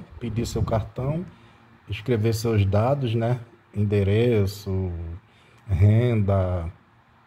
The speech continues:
do que trabalha, essas coisas todas que todo banco pede, né? Para você obter o cartão.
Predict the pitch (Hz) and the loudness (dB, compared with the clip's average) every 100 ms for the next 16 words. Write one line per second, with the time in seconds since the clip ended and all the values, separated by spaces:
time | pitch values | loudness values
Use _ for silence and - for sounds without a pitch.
0 | _ 101 98 113 107 104 90 90 110 117 | _ -2 0 0 0 0 0 2 2 2
1 | 110 113 156 - 196 190 196 - 165 127 | 0 0 -4 -8 -4 -4 -4 -4 -4 -4
2 | 107 127 117 107 - - - _ _ - | -4 -4 -2 -4 -4 -12 -20 _ _ -20
3 | _ 117 123 123 101 110 131 - 139 - | _ -2 0 0 2 2 2 -2 -10 -10
4 | _ _ _ _ - - 110 104 98 104 | _ _ _ _ -8 0 0 2 0 -2
5 | - - - _ - 104 110 101 101 98 | -4 -8 -14 _ -6 -2 -2 -2 -2 -4
6 | - 107 101 101 - 110 107 117 107 - | -4 -4 -2 -4 -4 -4 -4 -6 -6 -6
7 | 98 85 | -6 -6